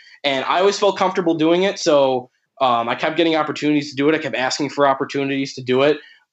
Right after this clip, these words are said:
Produ-, uh, hosting on weekends, like, fill in when guys like Sal Capaccio, Nate Geary wouldn't be able to do our show Sports Talk Saturday, doing a little bit on Sundays. And then that grew into an opportunity to do seven to nine on weekdays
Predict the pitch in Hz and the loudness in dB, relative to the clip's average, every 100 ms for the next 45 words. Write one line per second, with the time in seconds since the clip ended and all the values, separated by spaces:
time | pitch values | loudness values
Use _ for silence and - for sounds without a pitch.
0 | - 147 143 123 117 113 202 147 165 143 | -6 -2 0 2 0 0 0 0 2 0
1 | 120 131 131 147 139 135 120 - 139 127 | 0 -2 -2 0 0 0 -4 -2 0 2
2 | 131 131 131 123 127 123 123 - 131 127 | 0 0 0 0 0 -2 -4 0 0 0
3 | 131 123 123 123 120 120 - 123 123 127 | 0 0 0 -2 0 -2 -2 0 2 2
4 | 123 123 120 123 120 123 117 - 120 - | 0 -2 -2 -2 2 2 2 0 -2 0
5 | 127 123 113 - - 135 131 135 131 131 | -2 -2 -4 -2 -2 0 0 0 0 -2
6 | - - - - 143 139 135 131 127 110 | -6 -20 -20 -2 2 4 2 2 0 0
7 | 101 - 143 147 139 143 143 - - - | -2 0 0 0 0 0 -2 -8 -14 -20
8 | _ 131 127 135 139 131 131 127 143 143 | _ -4 0 0 2 0 0 0 -2 0
9 | 147 143 139 139 135 131 - 139 131 127 | 2 4 2 0 0 -2 -4 -2 -2 -2
10 | 127 127 127 123 - 143 135 123 127 135 | -2 -4 -4 -4 -2 -2 -2 -2 0 0
11 | 127 113 110 185 185 143 123 | 0 -2 -2 -4 0 0 0